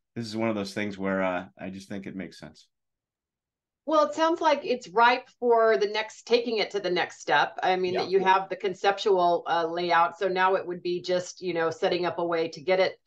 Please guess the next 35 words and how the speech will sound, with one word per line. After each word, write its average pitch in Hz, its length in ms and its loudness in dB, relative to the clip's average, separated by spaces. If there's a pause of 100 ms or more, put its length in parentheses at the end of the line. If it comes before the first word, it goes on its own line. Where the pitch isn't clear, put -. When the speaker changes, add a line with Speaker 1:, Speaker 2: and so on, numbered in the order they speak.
(300)
Speaker 2:
tested. 160 640 -2
Um, 170 240 -2
so 196 360 2
maybe 208 500 2
our 196 220 2
forum 214 340 4
here, 208 400 0
uh, 185 160 2
could 190 220 -8
be 196 160 4
a, 185 240 2
a 180 40 -6
helpful 185 600 -2 (280)
Speaker 1:
I 220 60 0
Speaker 2:
thing 208 120 4
Speaker 1:
would - 80 2
Speaker 2:
if 143 40 4
Speaker 1:
love 160 200 6
Speaker 2:
anybody 120 180 -2
Speaker 1:
to - 60 -14
publish 147 400 4
Speaker 2:
is 127 40 -2
doing 131 140 -2
that. 117 60 -4
Speaker 1:
something 120 180 -2
with 113 80 -6
s-, - 240 -10
with 110 240 -2
some 117 260 0
of 101 140 -2
you 104 140 0
on 104 160 0
this. 101 200 -4
Absol-, 107 540 -4
absolutely. 107 720 -4